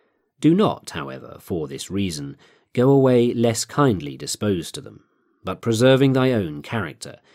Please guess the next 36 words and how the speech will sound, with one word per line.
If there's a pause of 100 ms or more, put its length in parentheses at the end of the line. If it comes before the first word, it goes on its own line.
(200)
and
friendly
and
benevolent
and
mild, (480)
and
on
the
other
hand,
not
as
if
thou
wast
torn
away, (540)
but
as
when
a
man
dies
a
quiet
death, (300)
the
poor
soul
is
easily
separated
from
the
body,